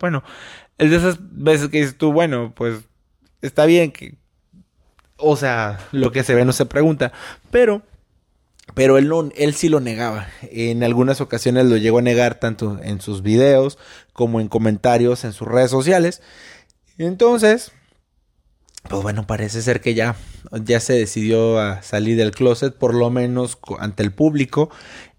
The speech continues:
Y bueno, pues compartió su felicidad al lado de este Rubén, que bueno, este Rubén es un chico que trabaja en el programa Cuídate de la Cámara. Pues felicidades a la pareja, hacen bonita pareja, se ven muy, muy lindos juntos.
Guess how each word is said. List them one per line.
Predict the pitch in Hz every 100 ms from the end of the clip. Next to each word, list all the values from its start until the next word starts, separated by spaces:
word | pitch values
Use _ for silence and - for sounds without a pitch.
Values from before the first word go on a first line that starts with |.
| -
Y | 147 139
bueno, | 127 117 113
pues | 117
compartió | - 113 - 110 120
su | 127
felicidad | 127 120 101 107 104 104 - _ _
al | 117 117
lado | 117 120
de | 120
este | 117 127
Rubén, | 120 123 127
que | 120 139 135
bueno, | 143 160 151
este | - 151 -
Rubén | 139 139 139
es | 143 135
un | 151 143
chico | 147 139 143
que | - 143 143 -
trabaja | 127 120 - 135
en | 117 127 117
el | 113 110 107
programa | - 113 117 123 123
Cuídate | - 123 120 117
de | 117
la | 101
Cámara. | 98 - - - _ _ - - - -
Pues | - 233
felicidades | 240 240 240 277 294
a |
la | 220
pareja, | - 139 147 156 _ _ -
hacen | 160 147 156
bonita | 147 147 147
pareja, | 123 123
se | 127 123
ven | 127
muy, | 127 131 139
muy | 135 131
lindos | 131 120 120
juntos. | - 107 - - -